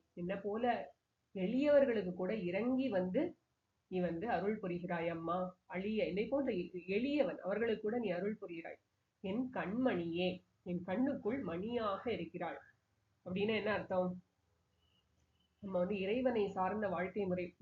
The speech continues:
நிகழ்த்தும் பொழுது நமக்கு வந்து இந்த உலக எப்படி பார்க்கிறோம், அனைத்தையும் ஈஸ்வர், ஈஸ்வரனா தவிர வேற எதையும் நம்மளுடைய கண்கள் பார்க்காது. உண்மையை மட்டுமே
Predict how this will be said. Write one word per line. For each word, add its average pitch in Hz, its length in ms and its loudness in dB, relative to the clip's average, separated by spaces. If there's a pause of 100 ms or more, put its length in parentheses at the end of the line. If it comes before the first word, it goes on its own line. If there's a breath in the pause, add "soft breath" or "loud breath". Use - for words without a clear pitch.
நிகழ்த்தும் 190 460 -4
பொழுது 175 540 -2 (1000)
நமக்கு 208 340 -2
வந்து 180 520 0 (1040)
இந்த 175 560 -4 (920)
உலக 269 680 6 (180)
எப்படி 247 360 2
பார்க்கிறோம், 208 800 2
அனைத்தையும் 269 580 2
ஈஸ்வர், 254 680 2
ஈஸ்வரனா 233 840 2
தவிர 240 220 4
வேற 220 180 6
எதையும் 220 360 0 (340)
நம்மளுடைய 185 340 0
கண்கள் 220 400 0
பார்க்காது. 180 480 0
உண்மையை 240 460 2
மட்டுமே 220 640 2